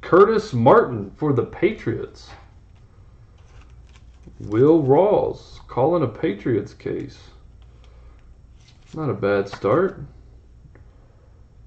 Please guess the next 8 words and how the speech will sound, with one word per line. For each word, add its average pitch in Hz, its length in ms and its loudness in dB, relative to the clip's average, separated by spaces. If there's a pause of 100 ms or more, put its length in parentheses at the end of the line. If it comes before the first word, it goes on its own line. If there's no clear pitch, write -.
(2500)
Keep 123 300 -6
'em 143 180 -2
coming. 110 420 -4 (300)
<laughs> 156 100 -8 (2250)
Three 190 320 4
of 127 200 4
ten, 160 500 0
Curtis 175 560 0